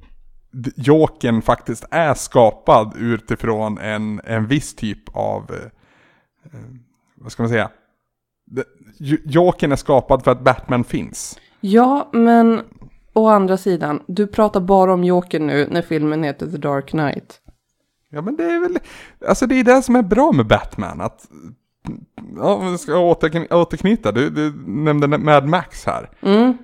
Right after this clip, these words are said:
Speaker 1: Ja, det är inte Mad Max som gör Mad Max bra.
Speaker 2: Nej.
Speaker 1: Hä?
Speaker 2: Eller jo, det är det ju.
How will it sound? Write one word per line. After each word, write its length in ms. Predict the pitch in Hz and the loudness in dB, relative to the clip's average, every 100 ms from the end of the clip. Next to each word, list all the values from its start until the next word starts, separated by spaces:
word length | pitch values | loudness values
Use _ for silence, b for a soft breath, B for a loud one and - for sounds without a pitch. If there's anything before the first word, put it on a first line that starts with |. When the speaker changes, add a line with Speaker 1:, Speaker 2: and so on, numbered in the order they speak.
| _ _ _ | _ _ _
Speaker 1:
Ja, 360 | - 127 139 _ | -2 0 -2 _
det 100 | 127 | 2
är 40 | 139 | 2
inte 160 | 131 | 2
Mad 260 | 151 143 127 | 2 2 2
Max 240 | 143 - | -2 -2
som 100 | 127 | -2
gör 60 | 113 | 0
Mad 240 | 110 107 | 0 0
Max 280 | 123 110 - | -2 -4 -6
bra. 240 | 107 - - _ _ b b b b b b - | -8 -8 -16 _ _ b b b b b b -8
Speaker 2:
Nej. 500 | 175 185 196 226 240 - - - - _ _ _ _ _ _ _ _ _ _ - | -2 2 2 2 0 -12 -20 -20 -20 _ _ _ _ _ _ _ _ _ _ -10
Speaker 1:
Hä? 340 | 196 233 143 392 359 _ - | -2 4 4 2 -4 _ 0
Speaker 2:
Eller 180 | 190 190 | 4 4
jo, 560 | 175 196 285 359 - - | 6 4 4 0 -4 0
det 160 | 214 | 4
är 80 | 175 | 6
det 60 | 123 | 4
ju. 160 | - | -2